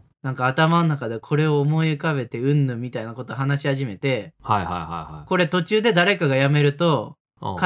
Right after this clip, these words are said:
Speaker 1: ってこれへんくなるからみたいな怖い話し出したわけですよ。
Speaker 2: はいはいはいはいはい。
Speaker 1: もうさ、だって、こっちさ、怖いの苦手やからさ、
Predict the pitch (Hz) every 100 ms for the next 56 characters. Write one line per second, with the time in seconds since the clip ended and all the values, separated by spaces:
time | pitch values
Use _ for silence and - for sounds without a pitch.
0 | 185 175 - 170 180 160 135 135 135 151
1 | 151 135 131 135 131 117 117 180 190 151
2 | 175 156 147 185 247 339 147 127 113 104
3 | - - - 113 104 95 98 87 90 85
4 | 85 78 80 78 170 175 175 151 190 -
5 | 139 123 113 - - _ - 262 262 -
6 | 311 311 311 202 147 156 170 170 196 143
7 | 117 - 117